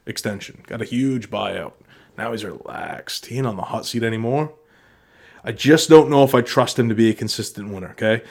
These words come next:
Sixteen seasons as a head coach, five dance cards punched. Now, they're gonna go to the tournament this year. There's no doubt in my mind. This is a, a six seed, probably. Okay? Five, six. They're gonna get out of the first round. Um,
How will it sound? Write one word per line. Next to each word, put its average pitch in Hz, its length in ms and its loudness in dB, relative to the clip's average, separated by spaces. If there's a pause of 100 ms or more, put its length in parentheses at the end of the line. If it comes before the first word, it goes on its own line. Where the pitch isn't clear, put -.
(160)
Sixteen 135 680 2
seasons 131 420 2
as 113 140 0
a 104 60 -2
head 123 200 0
coach, 127 260 2
five 113 380 -2
dance 110 260 -6
cards 104 280 -8
punched. - 360 -10
Now, 131 160 8
they're 139 120 8
gonna 185 160 6
go 131 240 8
to 117 40 8
the 101 120 -2
tournament 110 380 -2
this - 220 -12
year. 78 300 -12 (220)
There's 127 100 -10
no 151 160 4
doubt 120 280 -2
in 101 60 -16
my 95 120 -12
mind. 95 460 -14 (380)
This 147 200 -6
is 147 160 0
a, 143 540 2 (520)
a 131 60 -10
six - 320 -4
seed, 92 320 -14
probably. - 380 -16 (760)
Okay? 131 280 -8 (440)
Five, 123 380 -8
six. - 500 -14 (640)
They're 127 80 -10
gonna 147 140 2
get 127 100 2
out 117 100 4
of 113 60 4
the 113 60 -6
first 110 240 -4
round. 101 280 -10 (1700)
Um, 123 460 4